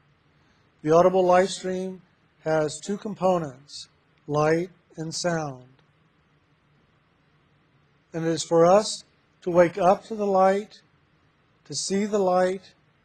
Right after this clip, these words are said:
and to hear the sound. And the way we do that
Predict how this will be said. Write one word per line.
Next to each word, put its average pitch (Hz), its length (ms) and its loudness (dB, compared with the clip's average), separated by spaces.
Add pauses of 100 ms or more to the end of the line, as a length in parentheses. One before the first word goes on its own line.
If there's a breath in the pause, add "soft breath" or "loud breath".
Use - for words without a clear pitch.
(120)
and 165 140 -6
to 156 100 -6
hear 156 240 -2
the 160 100 -10
sound. 139 600 -10 (2250)
And 156 120 -6
the 151 80 -4
way 170 180 6
we 180 160 -4
do 175 220 -4
that 180 360 0